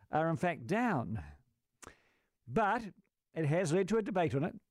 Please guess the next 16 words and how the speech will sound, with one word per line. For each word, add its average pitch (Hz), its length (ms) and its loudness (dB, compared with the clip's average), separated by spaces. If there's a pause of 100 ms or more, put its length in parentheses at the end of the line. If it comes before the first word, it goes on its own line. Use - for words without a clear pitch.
and 156 380 4
the 156 60 2
debate 156 360 2
on 220 120 0
crime 170 440 2
has 151 200 2
been 120 260 0
all 175 280 2
about 170 340 0
punishment - 640 -4 (840)
and 165 240 4
all 180 180 4
about 170 300 2
crimes 170 580 2
of 156 100 2
violence 160 880 0